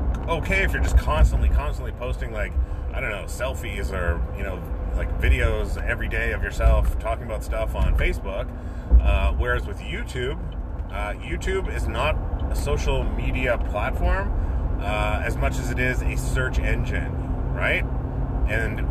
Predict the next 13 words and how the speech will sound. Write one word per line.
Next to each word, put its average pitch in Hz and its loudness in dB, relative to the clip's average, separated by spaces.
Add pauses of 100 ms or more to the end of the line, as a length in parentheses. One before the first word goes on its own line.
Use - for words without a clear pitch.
(120)
if - 0
you 160 0
can 135 0
rank 143 2
for, 127 2 (400)
uh, 98 0
keywords 165 2
or 170 0
phrases 156 0
on 120 -2
a - -2
search - 0
engine, 127 0